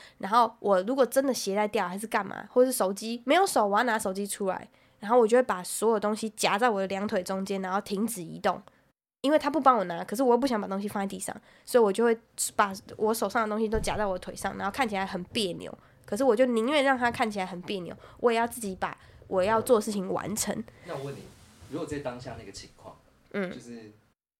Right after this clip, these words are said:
Speaker 2: 当下你刚刚说的那个情况，
Speaker 1: 嗯。
Speaker 2: 他主动走过来帮你拿包包，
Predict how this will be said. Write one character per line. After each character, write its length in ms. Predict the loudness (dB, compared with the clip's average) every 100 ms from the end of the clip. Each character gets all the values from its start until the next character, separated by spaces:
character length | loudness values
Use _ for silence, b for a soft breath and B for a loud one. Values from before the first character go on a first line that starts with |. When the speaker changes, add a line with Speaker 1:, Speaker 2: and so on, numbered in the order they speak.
| _ _ _ _ _ _ _ -14
Speaker 2:
当 180 | -12
下 220 | -10 -10 -12
你 80 | -16
刚 120 | -18
刚 100 | -16
说 140 | -16
的 40 | -18
那 60 |
个 20 |
情 140 | -20 -20 _
况， 140 | -20 _ -10
Speaker 1:
嗯。 160 | -10
Speaker 2:
他 40 | -10
主 100 | -16
动 180 | -20
走 100 | -20
过 140 | -20 -20
来 80 | -18
帮 100 | -20
你 120 | -20
拿 100 | -20 -20
包 120 | -20
包， 160 | -20